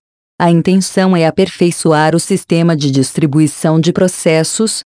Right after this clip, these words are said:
garantindo maior transparência e eficiência. A participação ativa dos desembargadores fortalece esse processo de aprimoramento,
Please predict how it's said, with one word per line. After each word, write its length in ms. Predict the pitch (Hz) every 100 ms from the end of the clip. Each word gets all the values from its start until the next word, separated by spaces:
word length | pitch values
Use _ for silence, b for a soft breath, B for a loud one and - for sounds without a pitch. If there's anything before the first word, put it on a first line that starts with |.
| -
garantindo 760 | 170 170 156 139 - 190 190
maior 440 | 190 175 151 151 151
transparência 840 | - 190 - 160 143 160 175 -
e 60 | 160
eficiência. 880 | 143 185 - 208 160 123 - 123 113 - _ _ -
A 100 | 175
participação 960 | 180 165 - 156 180 165 151 - 160
ativa 400 | 160 - 190 170
dos 240 | 165 190 170
desembargadores 1040 | 208 220 220 214 202 208 160 151 160 165
fortalece 720 | - 147 143 131 151 175 -
esse 180 | 131 208
processo 680 | 202 196 180 - 156 156 165
de 100 | 165
aprimoramento, 920 | - 190 180 180 185 160 151 143 165